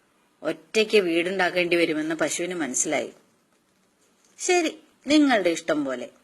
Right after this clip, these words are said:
പശു പറഞ്ഞു. "ഏതായാലും ഞാൻ എനിക്കായി ഒരു കുടിലുണ്ടാക്കാൻ പോവുകയാണ്." മരത്തടികൾ കൊണ്ട് പശു ഒരു വീടുണ്ടാക്കി.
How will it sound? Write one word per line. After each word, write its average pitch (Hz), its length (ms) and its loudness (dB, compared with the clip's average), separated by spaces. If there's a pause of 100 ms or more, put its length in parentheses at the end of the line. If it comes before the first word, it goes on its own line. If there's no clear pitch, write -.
(400)
പശു 165 180 -4
പറഞ്ഞു. 135 280 -10 (880)
"ഏതായാലും 185 800 2 (300)
ഞാൻ 220 460 0 (240)
എനിക്കായി 190 580 2
ഒരു 160 120 -4
കുടിലുണ്ടാക്കാൻ 170 840 -4
പോവുകയാണ്." 156 580 -4 (1800)
മരത്തടികൾ 220 540 4
കൊണ്ട് 165 400 2
പശു 165 220 0
ഒരു 165 180 -4
വീടുണ്ടാക്കി. 147 760 -6